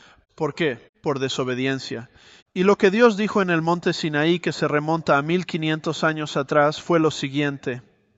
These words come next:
"Si Israel desobedece, el Señor traerá desde el extremo de la tierra una nación lejana que se abalanzará sobre ti como el águila,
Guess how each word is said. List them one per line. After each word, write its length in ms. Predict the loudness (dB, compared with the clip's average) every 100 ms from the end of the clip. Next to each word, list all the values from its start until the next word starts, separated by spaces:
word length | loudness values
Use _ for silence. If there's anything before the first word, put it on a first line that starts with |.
| _ _ _ _ -18
"Si 280 | -6 -2
Israel 580 | 0 2 6 6 6 4
desobedece, 840 | 2 -2 -2 -2 0 0 -2 -8 -12 -16 -20 _ _ _ _ _ _ _ _
el 160 | -4 -4
Señor 500 | -4 -4 0 0 0
traerá 640 | 0 0 2 2 0 -2 -12 -20 _
desde 260 | -6 -4 -2
el 80 | -2
extremo 480 | -4 -4 -2 0 0
de 80 | -2
la 120 | -2
tierra 520 | -2 -2 0 -2 -6 _ _ _
una 240 | -4 -2
nación 440 | 0 -2 -2 -2 -2
lejana 500 | -4 0 0 0 -4
que 100 | -8
se 160 | -4
abalanzará 640 | -2 0 0 -2 -2 0 0
sobre 340 | -2 -4 -4
ti 220 | -4 -8
como 300 | -6 -8 -4
el 100 | 0
águila, 480 | 0 0 -4 -6 -8